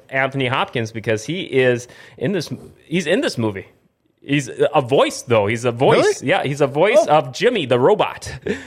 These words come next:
Speaker 1: So
Speaker 2: I
Speaker 1: I
Speaker 2: didn't
Speaker 1: think,
Speaker 2: know that.
Speaker 1: I think, uh, you can kinda see him. Yep, there we go. Oh. Oh, wait, no, that's not him. I think it's actually where I got the poster in the corner.
Speaker 2: Yeah,
Speaker 1: But
Speaker 2: I didn't
Speaker 1: it's
Speaker 2: get
Speaker 1: like
Speaker 2: the whole Tarzan guy.
Speaker 1: Yeah, yeah, the Tarzan guy, his background's a little weird, but kinda each, they,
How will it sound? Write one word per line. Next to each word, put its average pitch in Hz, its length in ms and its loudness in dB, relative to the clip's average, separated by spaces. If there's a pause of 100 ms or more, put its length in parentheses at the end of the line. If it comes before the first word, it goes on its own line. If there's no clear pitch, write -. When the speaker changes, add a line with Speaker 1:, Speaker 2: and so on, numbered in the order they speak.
(140)
Speaker 1:
So 135 300 4
Speaker 2:
I 120 120 2
Speaker 1:
I 127 40 2
Speaker 2:
didn't 156 120 0
Speaker 1:
think, 196 120 2
Speaker 2:
know 220 60 -2
that. 107 160 0
Speaker 1:
I 120 60 -6
think, 262 240 -10 (300)
uh, 131 380 2 (120)
you 123 180 -16
can 123 160 -14
kinda 135 340 -16
see 117 140 -16
him. 131 160 -14
Yep, - 200 -12
there 196 140 -10
we 175 80 -12
go. 127 280 -10 (360)
Oh. 214 160 -12 (680)
Oh, 233 80 -2
wait, 208 100 0
no, 196 120 -4
that's 165 180 -4
not 117 160 -6
him. 98 140 -10 (280)
I 131 80 -4
think 190 180 -2
it's 160 120 -4
actually 143 300 0
where 127 200 4
I 120 60 2
got 117 160 0
the 113 60 -6
poster 113 380 0
in 104 60 -4
the 104 60 -4
corner. 101 360 -4 (120)
Speaker 2:
Yeah, 147 140 2
Speaker 1:
But 151 40 4
Speaker 2:
I 147 60 2
didn't 147 120 0
Speaker 1:
it's 120 60 -4
Speaker 2:
get 135 60 2
Speaker 1:
like 117 140 0
Speaker 2:
the - 60 -4
whole 110 160 0
Tarzan 101 540 -4
guy. 101 320 -10
Speaker 1:
Yeah, 120 300 2 (120)
yeah, 160 180 4
the 165 100 2
Tarzan 208 420 0
guy, 196 360 2
his 196 340 -2
background's 202 500 2
a 165 40 0
little 156 280 4
weird, 143 320 2
but - 300 -2
kinda 175 320 0
each, 190 380 -8
they, 156 160 -2